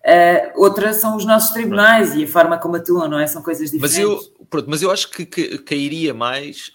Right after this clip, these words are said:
Speaker 2: no, eu, neste caso, eu cairia mais para o lado otimista. Eu acho que tem um
Speaker 1: Uhum.
Speaker 2: valor muito,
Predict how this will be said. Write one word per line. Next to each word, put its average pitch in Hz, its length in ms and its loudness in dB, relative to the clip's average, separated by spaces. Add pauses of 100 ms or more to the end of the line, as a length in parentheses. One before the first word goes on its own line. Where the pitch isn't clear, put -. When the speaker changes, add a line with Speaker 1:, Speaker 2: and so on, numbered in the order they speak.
Speaker 2:
no, 131 480 -12
eu, 113 360 -8
neste 123 480 -10
caso, 127 340 -6
eu 127 60 -10
cairia 123 400 -8
mais 135 180 -8
para 131 160 -12
o 123 60 -6
lado 131 240 -4
otimista. 101 540 -14
Eu 120 180 -6
acho 165 180 -6
que - 60 -20
tem - 100 -10
um 175 80 -6
Speaker 1:
Uhum. 151 140 -8
Speaker 2:
valor 123 420 -6
muito, 107 640 -14